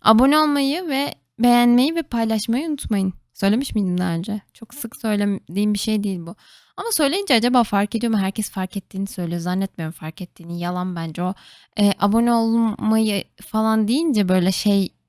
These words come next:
e, dileniyor gibi hissetmemek için.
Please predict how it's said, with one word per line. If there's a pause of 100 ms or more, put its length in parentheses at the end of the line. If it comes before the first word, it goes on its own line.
(440)
e, (600)
dileniyor
gibi
hissetmemek
için.